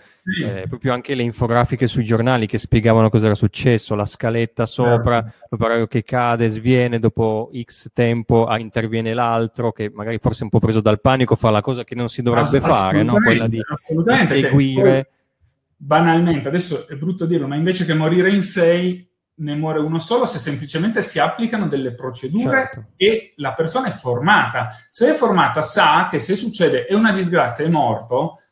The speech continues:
Speaker 1: però non deve entrare così. Deve chi-, innanzitutto avvisare e chiamare dei soccorsi. Cioè, il messaggio, "C'è qualcuno che è stato male in quella situazione, non può finire con me", perché se io poi mi trovo nella stessa situazione, il terzo farà la stessa fine e il quarto farà la stessa fine. Quando mi verrà a cercare il cin-, il quinto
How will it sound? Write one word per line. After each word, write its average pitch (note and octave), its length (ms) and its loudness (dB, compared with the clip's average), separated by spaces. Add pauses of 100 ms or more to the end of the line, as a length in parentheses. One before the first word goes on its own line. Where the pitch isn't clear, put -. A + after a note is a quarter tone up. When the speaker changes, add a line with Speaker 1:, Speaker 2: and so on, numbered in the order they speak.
(100)
Speaker 1:
però G#3+ 320 2
non D#3+ 200 0
deve A#3 240 4
entrare C#3 440 0
così. B2 400 -8 (140)
Deve E3+ 300 0
chi-, - 240 -12
innanzitutto D#3 600 -2
avvisare D#3+ 680 2
e - 40 -10
chiamare C#3 380 -4
dei B2+ 140 -6
soccorsi. A#2+ 500 -8
Cioè, - 160 -2 (120)
il D#3+ 160 -2
messaggio, G3 680 0
"C'è - 220 -8
qualcuno G3+ 440 0
che D3 100 -4
è - 20 0
stato E3 320 -2
male F#3 260 0
in D3+ 140 -4
quella D#3+ 200 -2
situazione, B2 880 -10
non F#3 320 2
può A3 180 4
finire C3 440 -4
con A#2 160 -4
me", A2 300 -6 (180)
perché B2+ 240 -4
se D#3+ 140 -2
io G3 200 2
poi E3+ 120 -2
mi D#3 100 0
trovo E3+ 220 0
nella D#3 200 -2
stessa D#3+ 280 -8
situazione, G3+ 760 -4
il C#3 180 -4
terzo G#3 540 2
farà C3+ 180 -6
la C3 80 -4
stessa C3+ 280 -8
fine C4 320 -4
e C#3+ 80 0
il - 120 0
quarto G3 320 4
farà C#3 200 0
la C#3 100 4
stessa C3 260 -2
fine. B3+ 240 0
Quando F#3 220 4
mi F#3+ 120 2
verrà G3 240 4
a - 60 2
cercare G#3 340 0
il G#3+ 80 0
cin-, D4+ 320 -2
il G3+ 140 -2
quinto C#4 460 -2